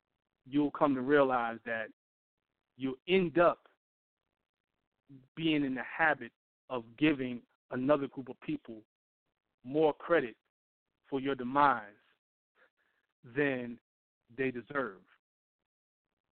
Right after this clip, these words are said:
Meaning you give them more power. Power is an illusion in Moorish science,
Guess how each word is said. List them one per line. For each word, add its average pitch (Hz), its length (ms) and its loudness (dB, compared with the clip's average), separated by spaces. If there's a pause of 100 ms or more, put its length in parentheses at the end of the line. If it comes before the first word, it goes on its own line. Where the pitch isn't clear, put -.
(540)
Meaning 147 300 0
you 127 100 -10 (100)
give 160 260 2
them 139 140 -6
more 135 300 -8
power. 135 280 -2 (600)
Power 156 340 2
is 123 100 -8
an 123 100 -10
illusion 123 320 -6 (1600)
in 135 160 -8
Moorish 123 340 -8
science, 117 200 -10